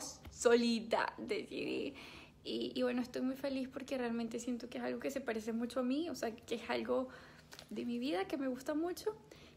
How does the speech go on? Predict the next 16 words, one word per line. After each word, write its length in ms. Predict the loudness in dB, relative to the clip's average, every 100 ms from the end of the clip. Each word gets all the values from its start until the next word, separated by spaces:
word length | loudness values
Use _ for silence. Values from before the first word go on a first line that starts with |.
| -14 -6
Y 380 | -2 -2 -2 -2
espero 280 | -2 0 0
hacer 200 | 0 -2
esto 180 | 0
más 140 | 0 0
seguido, 320 | 0 0 2
hablar 180 | 2 2
más 140 | 0
con 180 | 0 -2
ustedes. 580 | -2 -4 -4 -4 -6 -10
Así 300 | -14 -14 -16 -10
que, 260 | -8 -8 -8
bueno, 200 | -10 -12 -10
nos 120 | -8 -6
vemos 200 | -6 -4
pronto. 400 | -4 -4 -8